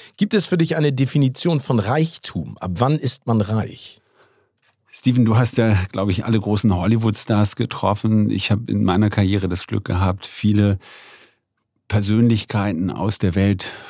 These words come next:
Speaker 2: des Luxury-Lifestyles kennenzulernen. Also viele Menschen, die auch einfach große, große Vermögen verantworten. Ich sag mal Donatella Versace, Miuccia Prada, Giorgio Armani. Und klar, ich war bei G Q, ich habe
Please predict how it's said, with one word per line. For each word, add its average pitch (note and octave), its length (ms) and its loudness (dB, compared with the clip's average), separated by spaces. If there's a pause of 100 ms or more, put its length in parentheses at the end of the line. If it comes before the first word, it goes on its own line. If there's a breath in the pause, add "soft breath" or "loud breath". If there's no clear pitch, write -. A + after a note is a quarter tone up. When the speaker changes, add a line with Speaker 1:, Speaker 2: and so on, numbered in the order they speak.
(340 loud breath)
Speaker 2:
des F#2+ 320 -4
Luxury-Lifestyles F2 1120 -4
kennenzulernen. E2 600 -6
Also E2+ 220 -8
viele G2 240 -6
Menschen, F2+ 400 -2
die F2+ 240 -4
auch - 360 -10
einfach F2 440 -2
große, F2+ 380 -2
große F2 480 -2 (440 loud breath)
Vermögen G2 600 4
verantworten. D2+ 640 -12
Ich - 80 -12
sag D#2+ 120 -10
mal F2 220 -10 (220)
Donatella D#2 500 -6
Versace, - 560 -8 (240)
Miuccia D#2 400 -2
Prada, - 760 -10
Giorgio E2 360 -2
Armani. F2 580 -4 (960 loud breath)
Und G#2+ 260 4
klar, G#2+ 280 0
ich - 140 -4
war G2+ 100 2
bei G2 120 2
G F#2+ 140 0
Q, C#3 220 0
ich G2 120 0
habe G2 140 -2